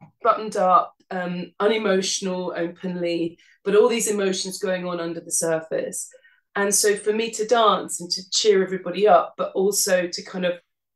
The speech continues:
pull in all those feelings and, and, and, and, and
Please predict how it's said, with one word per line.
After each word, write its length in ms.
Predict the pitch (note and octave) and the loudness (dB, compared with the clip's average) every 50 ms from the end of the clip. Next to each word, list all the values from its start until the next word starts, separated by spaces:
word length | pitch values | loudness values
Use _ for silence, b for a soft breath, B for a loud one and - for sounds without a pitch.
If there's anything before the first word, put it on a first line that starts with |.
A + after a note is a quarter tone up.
| _ _ _ _ - | _ _ _ _ -2
pull 240 | - A#3+ G#3 G3+ G3 | 2 4 4 6 6
in 420 | F#3+ G3 G#3+ B3+ D4+ D#4+ E4 D#4+ - _ _ | 4 4 4 6 6 4 4 2 -4 _ _
all 160 | - G3+ G#3 G#3+ | 0 2 2 2
those 500 | G3+ G3 F#3+ G3 F#3+ - - - - _ _ _ _ _ _ _ _ _ | 2 2 0 0 -2 -4 -6 -8 -10 _ _ _ _ _ _ _ _ _
feelings 720 | _ - - A3+ A3+ A3+ A3+ A3+ A3 A3 A3 G#3+ A3 F#3+ - | _ -12 -10 -6 -2 2 2 2 2 2 0 -2 -4 -2 -2
and, 260 | E3+ E3 E3 E3 - - | -2 -4 -4 -6 -10 -10
and, 140 | D#3+ D#3+ - - | -12 -12 -10 -10
and, 140 | E3+ E3+ - - | -10 -10 -8 -6
and, 200 | E3+ E3+ - - - | -8 -8 -8 -8 -8
and 180 | E3 - - | -10 -10 -10